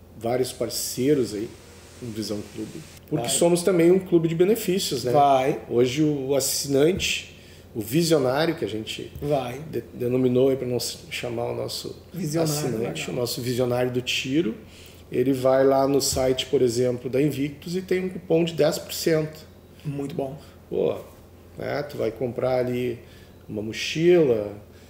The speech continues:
Speaker 1: enfim, uma faca, vários produtos
Speaker 2: Não,
Speaker 1: interessantes
Speaker 2: cinto
Speaker 1: que tem.
Speaker 2: e tal. Aí a Invi-, a Invictus é top, né?
Speaker 1: Numa compra,
Speaker 2: Então,
Speaker 1: tu
Speaker 2: assim,
Speaker 1: paga muitas vezes a tua anu-,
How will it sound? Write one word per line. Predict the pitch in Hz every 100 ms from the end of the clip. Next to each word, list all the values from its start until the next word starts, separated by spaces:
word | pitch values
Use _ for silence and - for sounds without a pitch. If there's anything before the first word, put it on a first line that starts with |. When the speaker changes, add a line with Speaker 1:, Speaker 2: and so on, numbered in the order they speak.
| - - -
Speaker 1:
enfim, | 107 - 113
uma | 107 107
faca, | - - 151 147 - -
vários | - 113 127 135 -
produtos | 135 110 127 -
Speaker 2:
Não, | 190
Speaker 1:
interessantes | 147 131 - 156 208
Speaker 2:
cinto | 208 160
Speaker 1:
que |
tem. | 156 170
Speaker 2:
e | 226
tal. | 180 180 185
Aí | 240
a | 277
Invi-, | 269 202 277
a |
Invictus | 254 - - -
é | 269 190
top, | - 175 165 156
né? | 170 -
Speaker 1:
Numa | 175 190 196
compra, | 196 180 196
Speaker 2:
Então, | 202
Speaker 1:
tu | -
Speaker 2:
assim, | -
Speaker 1:
paga | 170 165 180 190 190 190 160
muitas | 151 156 143
vezes | 143 143
a | 151
tua | 151 156
anu-, | 156